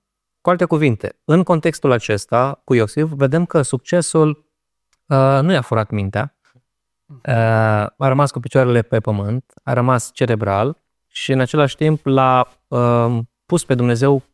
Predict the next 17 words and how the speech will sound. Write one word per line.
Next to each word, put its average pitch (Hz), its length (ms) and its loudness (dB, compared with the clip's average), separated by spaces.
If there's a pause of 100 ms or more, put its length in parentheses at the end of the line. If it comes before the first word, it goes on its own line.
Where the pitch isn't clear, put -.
sau 117 140 0
ca 117 120 -2
prioritate 123 440 -2
numărul 120 360 0
unu 98 300 -4
în 110 140 -6
viața 107 220 -2
lui 104 100 -4
Iosif. - 260 -8
Și - 180 -4
doi, 180 200 4
al 151 100 2
doilea 135 220 2
exemplu 135 400 0
ar 123 100 2
fi 127 160 -2
Daniel, 117 480 0